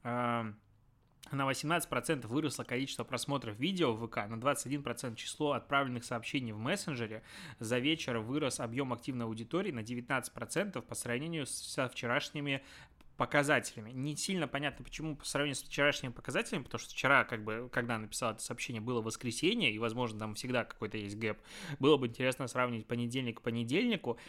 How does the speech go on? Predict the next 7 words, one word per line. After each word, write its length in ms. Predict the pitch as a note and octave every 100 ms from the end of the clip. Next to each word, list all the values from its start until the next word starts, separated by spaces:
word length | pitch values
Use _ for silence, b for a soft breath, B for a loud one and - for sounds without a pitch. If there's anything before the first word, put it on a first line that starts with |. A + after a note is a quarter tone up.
| B -
но, 520 | C3+ D3+ F#3 G3 E3+ - - - - C#3
э, 580 | C#3 C3+ C3+ C3 C#3 - _ _ -
мне 220 | B2+ C#3+
кажется, 300 | E3 D#3 B2+
вот 120 | C3+
это 160 | C#3+ B2+
вот 180 | B2